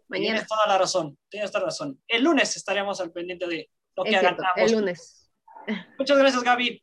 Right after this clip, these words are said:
Speaker 2: Regresamos contigo más adelante. Y ahora vamos a saltar el charco, como siempre se acostumbra y se menciona, porque mi estimado Paul Bentancur nos trae todo lo relacionado con la renovación de Lionel Messi y también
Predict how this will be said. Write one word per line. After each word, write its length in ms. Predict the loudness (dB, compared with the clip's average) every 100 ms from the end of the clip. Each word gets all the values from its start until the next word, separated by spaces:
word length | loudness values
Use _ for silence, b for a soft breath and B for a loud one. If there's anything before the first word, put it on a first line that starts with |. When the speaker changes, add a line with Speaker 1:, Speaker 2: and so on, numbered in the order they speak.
| _
Speaker 2:
Regresamos 340 | -12 -4 -4 -2
contigo 320 | -8 -6 -2
más 160 | 0
adelante. 500 | 0 0 0 0 -4 -6 -10 _ _ _ -4
Y 100 | 0
ahora 300 | 4 4 4
vamos 600 | 4 4 2 2 0 -4
a 440 | -2 0 0 -2 -8
saltar 340 | -10 -6 -2
el 140 | -2 0
charco, 480 | 0 0 0 -4 -4
como 260 | -12 -12
siempre 460 | -12 -12 -14 -12 -12
se 420 | -12 -14 -14 -14 _ _ _ _ _ _ _ -20
acostumbra 560 | -8 -8 -4 -4 -2
y 20 | -4
se 140 | -4
menciona, 500 | -2 2 2 4 0
porque 540 | 4 2 2 -2 -2
mi 100 | -2
estimado 480 | -4 -6 -2 0 0
Paul 140 | 0 0
Bentancur 800 | -2 -2 -4 -4 -4 -2 -4 -10 _ _ -12
nos 200 | -12 -2
trae 300 | 0 0 -2 2
todo 240 | 4 4
lo 60 | 2
relacionado 440 | 0 -4 -4 -4
con 140 | -4
la 80 | -2
renovación 580 | -2 0 -2 0 0 0
de 140 | -4
Lionel 480 | -8 -10 -6 -4 -4
Messi 540 | -4 -4 -6 -10 -10 _
y 160 | -20 -10
también 520 | -6 -6 -2 -2 -2